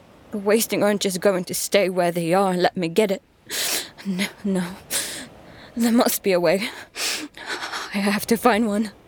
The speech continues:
Time, time is running out. I edge closer to the shore. The pull of the waves becoming stronger as the water begins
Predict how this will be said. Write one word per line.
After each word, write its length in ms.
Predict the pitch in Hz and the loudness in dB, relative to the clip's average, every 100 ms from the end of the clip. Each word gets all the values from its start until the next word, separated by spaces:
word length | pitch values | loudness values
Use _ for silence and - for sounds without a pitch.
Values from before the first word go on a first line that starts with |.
| 453 - - 339 285 240 | -6 -4 -4 -6 -8 -10
Time, 380 | - 190 220 180 - _ | -8 -2 0 -2 -8 _
time 300 | - 233 208 | -4 0 2
is 140 | 214 196 | 0 2
running 300 | 208 208 196 | 2 2 2
out. 220 | 196 233 - - - 554 - - - - 240 226 202 - - - - - | 2 0 -8 -20 -2 -2 -2 -10 -12 -10 -6 -6 -8 -12 -16 -18 -8 0
I 180 | 202 | 2
edge 240 | 202 196 - | 4 2 -2
closer 360 | - 202 - | 0 2 2
to 180 | 180 208 | 0 0
the 80 | 185 | 0
shore. 360 | - 196 196 240 - - - - - - - - - | 2 4 2 0 -8 -20 -18 -18 -16 -16 -18 -8 0
The 1080 | 277 254 - - - - 285 226 226 185 - | 2 0 -2 -4 -4 -2 -4 -2 -2 -2 -4
pull 240 | - 214 | 0 2
of 120 | 208 | 2
the 100 | 190 | 0
waves 340 | 185 185 185 - | 0 2 2 -2
becoming 380 | 214 - 202 190 | -4 -2 0 0
stronger 460 | - 208 196 180 | 0 0 0 2
as 160 | 180 - | 0 0
the 120 | 180 185 | -2 0
water 240 | 196 202 | 0 0
begins 380 | 190 180 180 | -2 0 0